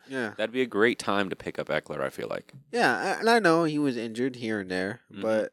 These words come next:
Speaker 1: I mean, he still has P P R machine status. I mean, he
Speaker 2: Oh, he
Speaker 1: had
Speaker 2: does.
Speaker 1: eighty-four receptions last year, you know what I mean? That's still a lot of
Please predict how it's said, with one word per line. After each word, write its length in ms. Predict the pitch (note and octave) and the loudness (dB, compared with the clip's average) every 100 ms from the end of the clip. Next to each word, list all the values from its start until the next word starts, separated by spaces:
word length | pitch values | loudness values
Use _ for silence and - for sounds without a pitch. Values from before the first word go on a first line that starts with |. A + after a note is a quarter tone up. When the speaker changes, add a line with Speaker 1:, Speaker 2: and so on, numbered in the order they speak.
| - | -10
Speaker 1:
I 60 | |
mean, 200 | B2 A#2 | -12 -10
he 160 | A2+ B2 | -8 -8
still 220 | - G3 | -6 -8
has 220 | E3 C#3 - | -2 -2 -2
P 180 | D3 | -4
P 200 | B2+ A#2 | -2 2
R 300 | A#2 A#2 G#2+ - _ _ _ _ _ - | 4 6 4 -4 _ _ _ _ _ -6
machine 400 | G#2+ B2 C#3 B2+ | -4 -2 -2 -4
status. 600 | - A#2+ C#3 F#2 F2+ - | 2 4 6 4 0 -4
I 120 | G#2+ | -6
mean, 180 | G#2 G2+ | -6 -6
he 160 | A2 A#2+ | -4 0
Speaker 2:
Oh, 60 | |
he 40 | D3+ | 2
Speaker 1:
had 200 | C3 - | 2 2
Speaker 2:
does. 200 | D#3+ C#3+ | 2 2
Speaker 1:
eighty-four 480 | C3 A2+ - C#3 B2 | 0 -2 0 2 2
receptions 600 | G2+ - D#3 - A2 F2 | 2 2 2 0 -10 -4
last 320 | F2+ E2+ - | -2 -2 -4
year, 300 | A2+ A#2 F#2+ F#2 | 0 2 2 0
you 160 | G2+ | -2
know 100 | G#2+ | 0
what 100 | A2 | 0
I 80 | G#2+ | -2
mean? 200 | A2 A2 | -4 0
That's 220 | A#2 - | 0 0
still 460 | - - D#3+ B2+ A2 | -4 0 4 4 4
a 20 | |
lot 280 | G2+ A#2 G#2 | 6 6 4
of 140 | F2+ | 0